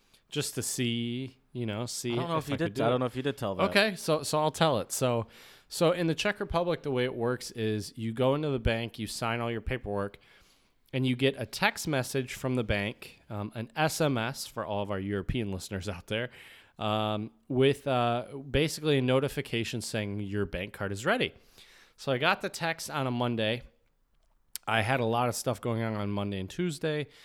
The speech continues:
Speaker 1: so I went on Wednesday. I had a little bit more free time. So I went on Wednesday after I got done, um, working on some lesson planning,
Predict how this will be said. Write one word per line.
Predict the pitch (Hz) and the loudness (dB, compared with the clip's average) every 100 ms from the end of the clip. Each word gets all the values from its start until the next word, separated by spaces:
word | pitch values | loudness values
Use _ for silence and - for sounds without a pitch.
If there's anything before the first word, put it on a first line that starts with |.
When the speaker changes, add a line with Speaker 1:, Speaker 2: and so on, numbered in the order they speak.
| - - | -20 -14
Speaker 1:
so | - 131 | -2 2
I | |
went | 120 127 | 2 4
on | 123 110 | 2 2
Wednesday. | 107 110 104 - 87 | 0 0 -2 -4 -4
I | 90 | -4
had | 98 | -4
a | 95 | -4
little | 95 87 | -4 -6
bit | 85 | -8
more | 90 85 | -10 -8
free | - | -6
time. | 185 113 90 | -4 -4 -6
So | - 110 | -6 -4
I | |
went | 104 131 175 | 0 0 0
on | 147 | 0
Wednesday | 143 156 - 143 | -2 -2 -2 -2
after | 127 117 | -2 -4
I | |
got | 104 104 | -2 -4
done, | - 95 95 95 - - - _ | -4 -6 -6 -12 -18 -20 -20 _
um, | 101 101 101 | -4 -2 -2
working | 101 - 107 | -2 -2 -2
on | 95 | -2
some | 90 95 | -4 -6
lesson | 113 156 151 135 | -4 -4 -4 -2
planning, | 147 131 127 123 127 | 0 0 0 -2 -4